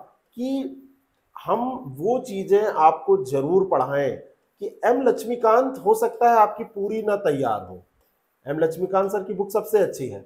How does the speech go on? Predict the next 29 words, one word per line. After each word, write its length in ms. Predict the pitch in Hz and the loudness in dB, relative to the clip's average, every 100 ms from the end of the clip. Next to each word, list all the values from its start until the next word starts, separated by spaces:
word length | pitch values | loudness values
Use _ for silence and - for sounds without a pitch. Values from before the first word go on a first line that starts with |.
| _ _ _ - | _ _ _ 2
हो 120 | 254 | 4
सकता 340 | - 233 233 | 4 0 2
है 200 | 226 226 | 2 2
ये 60 | 226 | -2
पूरी 380 | 240 202 208 220 | -6 -6 -2 4
आपकी 280 | 214 208 220 | 4 2 0
ना 100 | 220 | 0
तैयार 380 | 220 165 135 110 | 0 -2 -2 -4
हो, 200 | 95 92 _ _ _ | -8 -14 _ _ _
लेकिन 300 | 165 190 262 | -6 -4 -2
इनमें 320 | 214 190 214 240 | 0 0 0 -4
से 180 | 254 | -4
वो 280 | 196 147 220 | -6 -2 -2
चीजें 340 | 247 214 196 196 | -2 -4 -2 0
जरूर 400 | 156 147 185 214 | 0 0 0 0
हम 100 | 190 185 | -2 -4
फोकस्ड 340 | 156 147 165 - | -6 -2 -2 0
कर 160 | 147 | -4
लें, 200 | 143 151 | -2 0
वो 180 | 190 156 | -2 -4
चीजें 340 | 156 147 160 160 | -8 -8 -6 -4
जरूर 340 | 131 135 165 - | -4 -6 -4 -4
तैयार 320 | 139 127 123 | 0 0 0
कर 160 | 127 120 | -4 -6
लें 360 | 139 208 - - - _ _ _ _ | -4 -4 -4 -8 -20 _ _ _ _
जो 180 | 151 175 | 0 0
कि 240 | 175 175 151 110 - _ _ _ _ | 0 -8 -10 -10 -18 _ _ _ _
एग्जामिनेशन 960 | 156 135 127 147 147 151 175 185 247 233 | -12 -12 0 2 2 2 -2 0 0 0
में 200 | 208 185 | 0 -2